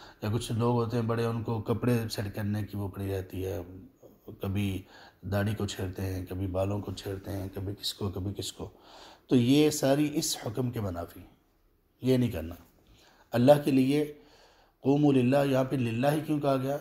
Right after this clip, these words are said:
اس لیے کہ نماز میں یہ تصور بار بار بندے کو بنانا چاہیے، نہیں بنتا، شیطان دور کر دیتا ہے۔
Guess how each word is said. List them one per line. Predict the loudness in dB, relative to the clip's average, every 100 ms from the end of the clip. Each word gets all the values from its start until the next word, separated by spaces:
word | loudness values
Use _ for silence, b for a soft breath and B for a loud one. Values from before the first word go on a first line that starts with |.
| -8
اس | -20 -6
لیے | -4 0
کہ |
نماز | 0 0 0 -2
میں | 0 -2 -2
یہ | -2 -4 -6
تصور | -6 -6 -4 -2 -2
بار | 2 2 2
بار | 4 2
بندے | 2 0 0
کو | -2
بنانا | -4 -4 -4 -4
چاہیے، | -6 -6 -4 -4
نہیں | -2 -2
بنتا، | -2 -4 -6
شیطان | -6 -6 -2 -2 -2
دور | -4
کر | -4
دیتا | -6 -6 -6
ہے۔ | -6